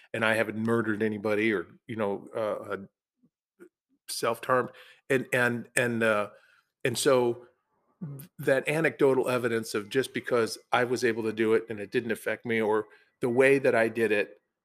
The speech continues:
um, didn't cause irreparable harm to me, doesn't mean that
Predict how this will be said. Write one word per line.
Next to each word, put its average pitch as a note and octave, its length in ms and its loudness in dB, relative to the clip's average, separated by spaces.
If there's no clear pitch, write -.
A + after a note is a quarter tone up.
um, G#2 500 -6
didn't B2+ 280 -2
cause A#2 560 0
irreparable A#2 760 -2
harm A#2 420 2
to - 120 -8
me, B2 520 -4
doesn't C3 380 4
mean A#2 460 -2
that A2 340 4